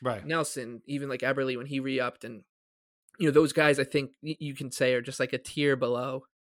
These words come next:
Speaker 1: Yeah.
Speaker 2: Barzal. Um, and now that e-, even, like, the Dobson deal, but, you know, that those circumstances were that we kinda knew he was signed and
Speaker 1: Yeah.
Speaker 2: just were waiting for it. But, like,
Speaker 1: <laughs>
Speaker 2: this one, like, it just really,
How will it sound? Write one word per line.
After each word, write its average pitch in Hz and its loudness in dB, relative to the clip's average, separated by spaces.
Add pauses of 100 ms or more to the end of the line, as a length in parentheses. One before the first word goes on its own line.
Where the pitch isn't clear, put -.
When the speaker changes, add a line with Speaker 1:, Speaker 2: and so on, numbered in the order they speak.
(120)
Speaker 1:
Yeah. 110 -6 (420)
Speaker 2:
Barzal. 123 -2 (260)
Um, 113 -10 (500)
and 127 -6 (540)
now 139 4
that 135 0 (280)
e-, 165 0
even, 151 -2
like, 135 -4
the 131 -14
Dobson 135 2
deal, 127 -2
but, 127 -4 (380)
you 139 -8
know, 127 -6
that 131 -4
those 135 -2
circumstances 131 -2
were 131 0
that 127 0
we 123 -6
kinda 120 -6
knew 135 -6
he 135 -6
was 123 -4
signed 131 -2
and 214 6
Speaker 1:
Yeah. 120 2
Speaker 2:
just - -10
were 107 -6
waiting 110 2
for 135 2
it. 135 2
But, 151 2
like, 151 2
Speaker 1:
<laughs> - -12
Speaker 2:
this 196 4
one, 180 4
like, 139 2
it 165 0
just 160 0
really, 147 2